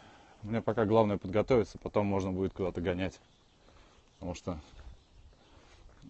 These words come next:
сейчас лучше не отвлекаться. Спасибо, ребята.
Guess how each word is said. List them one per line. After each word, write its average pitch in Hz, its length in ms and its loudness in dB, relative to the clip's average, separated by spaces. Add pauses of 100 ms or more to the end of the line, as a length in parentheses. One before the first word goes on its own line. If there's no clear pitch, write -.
(100)
сейчас 95 280 -6
лучше 104 240 -2
не 95 60 -4
отвлекаться. 98 480 -4 (1400)
Спасибо, 107 320 2
ребята. 95 340 2